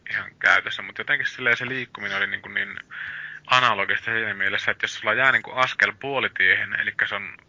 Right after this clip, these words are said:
liike pysähtyy silloin, kun sun jalka on niinku korkealla ilmassa, niin se laskee sen niinku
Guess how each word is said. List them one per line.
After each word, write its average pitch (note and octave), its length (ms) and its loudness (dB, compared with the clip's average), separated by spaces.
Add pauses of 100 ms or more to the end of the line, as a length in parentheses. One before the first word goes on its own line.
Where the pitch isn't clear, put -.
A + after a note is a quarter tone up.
(120)
liike C3+ 320 2 (100)
pysähtyy A2+ 420 0
silloin, G2+ 240 -8
kun G#2 80 -14
sun G#2+ 200 -6
jalka A2+ 420 2
on F#2 100 -10 (300)
niinku G2 240 -12
korkealla A2+ 520 2 (100)
ilmassa, - 440 -6 (100)
niin A2+ 100 -6
se A#2 100 4
laskee B2+ 460 2
sen F#2+ 140 -8
niinku G2+ 240 -14